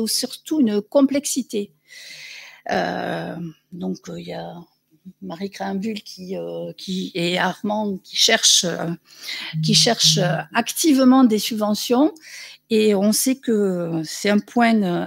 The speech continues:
important pour notre budget. Nous avons été tout, depuis l'année dernière en recherche permanente d'économies grâce à une meilleure gestion des produits d'entretien. Vous avez vu ce qui avait augmenté,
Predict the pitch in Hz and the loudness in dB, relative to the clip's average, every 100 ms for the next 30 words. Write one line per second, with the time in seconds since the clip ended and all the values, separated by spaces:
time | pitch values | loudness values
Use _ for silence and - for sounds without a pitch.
0 | - 247 262 247 - 247 254 247 - - | 2 6 6 6 -2 2 4 4 2 -4
1 | 214 226 - 196 202 - 165 - _ _ | -4 -4 -6 -6 -6 -6 -8 -14 _ _
2 | _ _ _ _ _ _ _ - - _ | _ _ _ _ _ _ _ -20 -20 _
3 | - - - - - - - _ _ _ | -20 -20 -20 -20 -20 -20 -20 _ _ _
4 | _ _ - 233 262 262 294 294 277 294 | _ _ 8 10 10 8 8 8 8 4
5 | 302 285 - 294 277 269 240 - 254 240 | 0 -2 0 0 0 -2 0 2 4 4
6 | 233 233 226 226 269 233 220 226 214 - | 4 4 4 4 4 4 0 0 0 0
7 | - 233 233 226 240 226 170 196 - 208 | 2 4 4 4 2 0 -4 -6 -2 0
8 | 196 214 403 - _ _ _ _ 185 208 | 2 4 2 0 _ _ _ _ -6 -4
9 | 226 - 214 214 214 226 240 233 220 220 | -2 0 2 2 0 0 0 -2 -2 -2
10 | 202 - 247 240 185 - 269 214 208 208 | -4 -6 -2 -2 -2 -6 -8 -4 -4 -6
11 | 208 269 311 233 196 202 208 - 214 196 | -6 0 2 2 0 -2 -6 -4 -4 -2
12 | 196 196 208 202 302 | -4 -2 -2 -2 -4